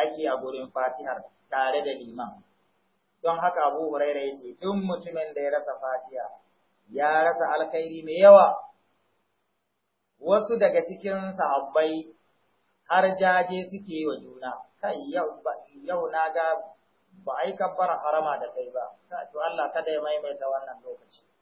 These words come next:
Kabbara harama kawai. Eh, an tsere masa. Kafin ya zo an yi kabbara, an yi harama har an duka.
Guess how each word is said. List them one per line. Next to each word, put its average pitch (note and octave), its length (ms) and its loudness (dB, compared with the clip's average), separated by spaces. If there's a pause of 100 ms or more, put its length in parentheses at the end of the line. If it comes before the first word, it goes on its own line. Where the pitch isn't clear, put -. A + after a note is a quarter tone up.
(140)
Kabbara D3+ 280 -6
harama C3 320 -8
kawai. C#3 280 -8 (400)
Eh, C#3+ 200 -2
an D3 240 0
tsere D#3 400 -4
masa. C3 320 -10 (680)
Kafin C3+ 340 -4
ya C#3 120 -6
zo D#3 120 0
an E3 220 2
yi E3 80 -6
kabbara, D#3+ 680 2
an E3 220 -8
yi E3 60 -12
harama D#3+ 460 -2 (100)
har D#3 160 -4
an D3+ 240 -4 (160)
duka. E3 320 -10